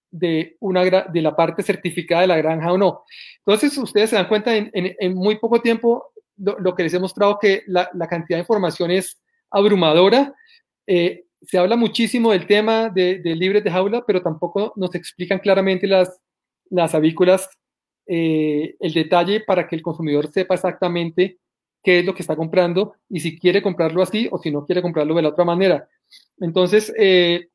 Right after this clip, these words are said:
a-, al respecto, el proyecto ala,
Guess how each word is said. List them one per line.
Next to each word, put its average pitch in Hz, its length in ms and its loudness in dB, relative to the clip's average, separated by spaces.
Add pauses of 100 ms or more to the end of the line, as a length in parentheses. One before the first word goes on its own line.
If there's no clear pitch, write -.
(160)
a-, 190 120 0
al 165 200 -2
respecto, 185 680 2 (320)
el 180 120 0
proyecto 175 460 4
ala, 202 320 4